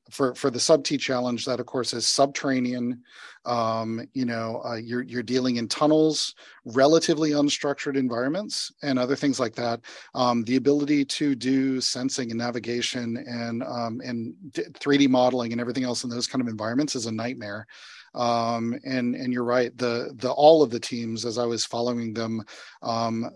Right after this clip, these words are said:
through, through the, the course of research that they were doing, um, that was major. There, there was a couple, like, major, like,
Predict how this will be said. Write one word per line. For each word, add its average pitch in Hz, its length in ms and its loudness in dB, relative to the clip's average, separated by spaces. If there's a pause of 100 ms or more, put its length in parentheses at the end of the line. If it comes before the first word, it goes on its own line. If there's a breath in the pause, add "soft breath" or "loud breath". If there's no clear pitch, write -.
through, 127 260 0
through 131 240 2
the, 117 280 0
the 120 100 -4
course - 360 0
of 113 140 -4
research 123 400 -2
that 117 140 -8
they 123 100 -6
were 113 140 -6
doing, 117 340 -2 (320 loud breath)
um, 117 640 0
that 175 220 4
was 160 160 4
major. 127 500 4
There, 156 160 6
there 170 140 4
was 170 120 4
a 170 60 2
couple, 139 260 0
like, 127 200 -4
major, 143 400 2
like, 120 180 -2